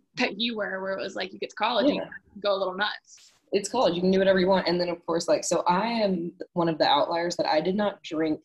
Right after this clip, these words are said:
Speaker 2: until halfway through my freshman year of college.
Speaker 1: Wow.
Speaker 2: And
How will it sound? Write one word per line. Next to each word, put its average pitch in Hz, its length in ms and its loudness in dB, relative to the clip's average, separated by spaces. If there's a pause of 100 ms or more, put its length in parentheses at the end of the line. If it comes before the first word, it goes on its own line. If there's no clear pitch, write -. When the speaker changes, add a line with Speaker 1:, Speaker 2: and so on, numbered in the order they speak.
Speaker 2:
until 151 580 0 (720)
halfway 202 460 0
through 262 140 -4
my 262 120 0
freshman 277 320 0
year 294 140 2
of 294 40 -8
college. 302 540 2 (140)
Speaker 1:
Wow. 202 340 -4 (320)
Speaker 2:
And 190 640 4